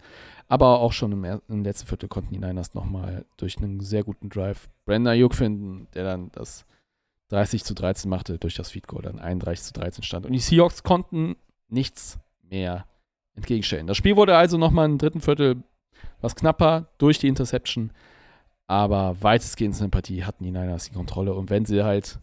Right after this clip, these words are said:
gerade auch in solchen Partien die Kontrolle behalten, dann sind sie einfach schwer zu schlagen. So,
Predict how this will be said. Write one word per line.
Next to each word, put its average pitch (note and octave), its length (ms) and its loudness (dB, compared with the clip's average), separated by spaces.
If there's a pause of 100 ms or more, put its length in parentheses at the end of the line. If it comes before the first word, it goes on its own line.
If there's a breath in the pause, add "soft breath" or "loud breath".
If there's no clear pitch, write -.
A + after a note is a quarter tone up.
(140)
gerade A#2+ 220 2
auch A2+ 120 2
in A#2 60 -2
solchen A#2+ 240 2
Partien G#2+ 260 -2
die G#2+ 80 -4
Kontrolle A2+ 380 0
behalten, G#2+ 500 -2 (420)
dann F2+ 160 -8
sind G2 180 -2
sie F#2+ 240 -6 (140)
einfach E2 540 -4 (100)
schwer D#2 460 -6 (480)
zu - 120 0
schlagen. F#2 400 4 (1200)
So, C#3 320 4